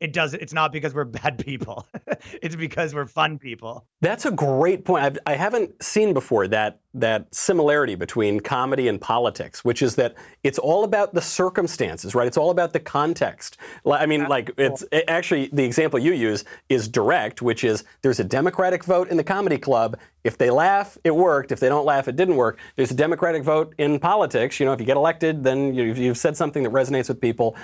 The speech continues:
Speaker 2: And that might change over time. Something that's funny thirty years ago might not be funny today. Some politician who got elected thirty years ago might not get elected today. But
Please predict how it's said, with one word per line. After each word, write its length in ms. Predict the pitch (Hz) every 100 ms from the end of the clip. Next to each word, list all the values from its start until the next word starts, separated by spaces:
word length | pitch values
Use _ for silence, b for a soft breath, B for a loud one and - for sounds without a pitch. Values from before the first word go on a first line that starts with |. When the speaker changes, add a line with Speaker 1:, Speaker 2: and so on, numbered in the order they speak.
| B B
Speaker 2:
And 140 | 175 175
that 140 | 208
might 200 | 254 208
change 480 | - - 196 196 131
over 240 | 127 117
time. 280 | 113 175 95
Something 280 | - 120 139
that's 140 | 120
funny 340 | - 156 151 131 B B
thirty 340 | - 175 160 123
years 260 | 135 190
ago 180 | 113 95
might 400 | 101 113 151 160
not 240 | 139 143
be 100 | 131
funny 400 | 113 143 131 127
today. 500 | 120 110 110 95 101 - B
Some 320 | - 156 143
politician 800 | 139 135 131 170 170 127 107 107
who 140 | 98
got 120 | 117 107
elected 300 | 110 110 110
thirty 220 | 110 98
years 160 | 98
ago 180 | 101 104 B B
might 240 | 107 131 135
not 180 | 131 -
get 120 | 117
elected 400 | 110 117 - 107
today. 560 | - 107 151 104 92 - B B 143
But 360 | 135 175 175